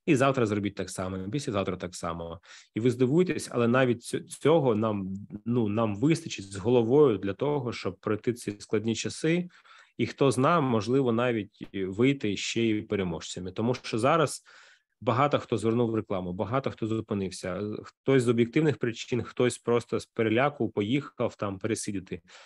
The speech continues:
Так оті бренди, які залишилися і валять, і рекламуються, і роблять, і будують, повірте, коли воно все повернеться, е, і настане мирні часи, то ті бренди, які тут вистояли, вони вже апріорі будуть, ну, національними героями,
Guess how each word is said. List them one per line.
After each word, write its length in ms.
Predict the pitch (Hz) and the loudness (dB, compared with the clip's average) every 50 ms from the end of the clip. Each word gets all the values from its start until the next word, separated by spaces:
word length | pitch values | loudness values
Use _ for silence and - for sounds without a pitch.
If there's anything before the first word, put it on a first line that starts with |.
| - _ _ | -20 _ _
Так 200 | _ - 110 - | _ -2 0 0
оті 200 | 127 117 - 156 | -2 0 0 0
бренди, 400 | 139 135 135 131 131 127 107 107 | 2 4 4 4 4 4 2 2
які 180 | 101 - - 110 | 0 0 -2 -4
залишилися 840 | 104 110 113 117 127 117 - - 92 90 87 - - - - 104 | 0 2 4 4 4 2 2 -2 -6 -6 -8 -8 -12 -12 -8 -6
і 80 | 101 101 | -6 -6
валять, 640 | 95 98 110 110 110 101 92 87 85 - _ - | -2 0 0 2 2 0 -2 -4 -6 -12 _ -6
і 60 | 110 | -4
рекламуються, 840 | 101 101 98 - - 107 104 110 113 107 98 92 92 - - 98 92 - | -4 -4 -6 -4 -6 -4 -2 0 0 0 -2 -2 -6 -8 -12 -14 -14 -6
і 120 | - 113 | -4 -2
роблять, 680 | 110 113 117 120 120 117 101 95 101 90 90 - - - | 0 2 2 4 4 2 2 0 -2 -4 -6 -6 -8 -8
і 60 | 113 | -8
будують, 600 | 104 107 107 101 113 147 180 185 170 175 - - - | -4 -4 -6 -2 0 0 2 2 0 -2 -6 -10 -6
повірте, 400 | - 113 117 117 - - - 92 | -4 0 0 0 -2 -4 -8 -10
коли 300 | - - 110 120 127 123 | -6 -2 2 2 4 4
воно 500 | 110 107 107 113 120 110 107 104 92 - _ _ _ _ _ _ _ _ _ _ _ _ _ _ _ _ _ | 2 2 0 0 0 0 -2 -2 -4 -8 _ _ _ _ _ _ _ _ _ _ _ _ _ _ _ _ _
все 400 | _ - - - - 123 110 101 | _ -18 -8 0 2 2 2 2
повернеться, 920 | - - 113 113 107 110 107 120 135 147 139 139 135 - - 110 95 92 95 - - - - | 0 0 0 2 2 2 2 2 2 2 0 -4 -10 -8 -6 -6 -6 -6 -8 -10 -10 -4 -2
е, 400 | 117 113 110 107 101 101 101 104 | -2 0 0 0 -2 -2 -4 -4
і 480 | - 107 107 104 101 98 98 98 98 98 | -4 -4 -2 -2 0 0 -2 -2 -2 -2
настане 440 | 101 104 104 - - 117 117 113 107 | -4 -4 -6 -6 -4 -4 -2 -2 0
мирні 360 | 107 110 110 110 104 107 104 | 0 0 -2 -2 -2 -4 -2
часи, 340 | - - - - - 170 170 | -2 -4 -6 -6 -4 -6 -2
то 180 | 165 120 107 | 0 -2 -2
ті 160 | 107 - - 120 | -2 -2 -2 0
бренди, 400 | 117 120 123 120 117 113 107 104 | 2 2 2 2 0 0 0 -2
які 180 | 101 - 123 | -2 -2 -2
тут 180 | 117 107 - - | -4 -4 -2 0
вистояли, 520 | 135 156 156 - - 107 101 101 98 98 | -2 -2 0 -2 -4 -4 -2 -2 -4 -4
вони 240 | 95 104 113 120 117 | -4 -2 -2 -2 -4
вже 180 | 101 101 110 110 | -4 -2 -4 -4
апріорі 420 | - - 117 120 131 131 120 110 | -2 0 0 2 4 4 2 0
будуть, 380 | 95 98 107 104 98 101 95 - _ | 0 -2 -4 -4 -4 -6 -8 -10 _
ну, 160 | - 120 110 | -4 -4 -2
національними 720 | 101 98 95 - 110 104 107 107 104 101 101 98 98 90 | -2 -4 -4 -4 -4 -4 -2 -2 -4 -4 -4 -6 -6 -6
героями, 580 | 90 95 101 113 127 143 139 123 101 95 95 104 | -6 -4 -4 -2 -2 0 -2 -2 -4 -6 -8 -12